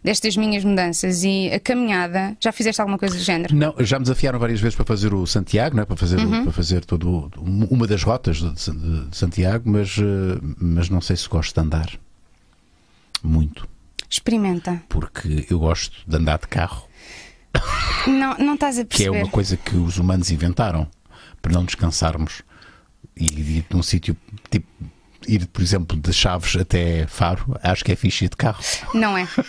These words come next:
Speaker 1: Vai por mim. Eu vou-te explicar. Para além de tudo aquilo que tu ganhas numa caminhada,
Speaker 2: Sim.
Speaker 1: das paisagens que tu tens, das experiências que tu vives, para além de tudo o que é exterior, pá,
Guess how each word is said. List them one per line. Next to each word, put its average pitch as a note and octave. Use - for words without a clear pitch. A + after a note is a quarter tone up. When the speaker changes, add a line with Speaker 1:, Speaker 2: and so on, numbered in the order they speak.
Speaker 1:
Vai B3
por G#3+
mim. G#3
Eu A#3
vou-te D4
explicar. G3
Para A3+
além D4+
de D4
tudo D#4+
aquilo C#4+
que -
tu C4
ganhas G3+
numa G#3+
caminhada, F3
Speaker 2:
Sim. -
Speaker 1:
das F#3+
paisagens F#3
que -
tu B3+
tens, F#3+
das F3
experiências F#3
que -
tu G#3+
vives, F#3+
para A#3+
além D4
de D4
tudo F4
o D4+
que -
é C#4+
exterior, G#3+
pá, -